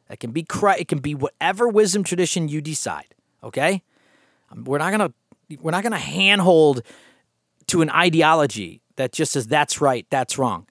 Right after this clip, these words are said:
It's bullshit. So be very careful who you're listening to right now.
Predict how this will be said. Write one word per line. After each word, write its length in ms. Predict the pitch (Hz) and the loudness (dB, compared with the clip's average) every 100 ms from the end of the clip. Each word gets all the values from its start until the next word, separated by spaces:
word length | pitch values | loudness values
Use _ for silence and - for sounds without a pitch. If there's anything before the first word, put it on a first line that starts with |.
| _ | _
It's 280 | 139 160 - _ | -6 -6 -12 _
bullshit. 920 | 123 110 160 196 175 - 135 90 - - _ _ _ _ _ _ _ _ _ _ | -20 2 4 6 2 -2 -4 -4 -10 -20 _ _ _ _ _ _ _ _ _ _
So 120 | - | -8
be 200 | 127 156 | -4 -2
very 260 | 156 214 233 | 0 2 2
careful 420 | - 262 262 180 | 4 4 6 4
who 60 | 170 | 4
you're 180 | 170 | 4
listening 440 | 175 226 202 160 117 | 4 2 2 0 -2
to 160 | - | -6
right 260 | 104 90 78 | -6 -8 -12
now. 160 | 87 | -18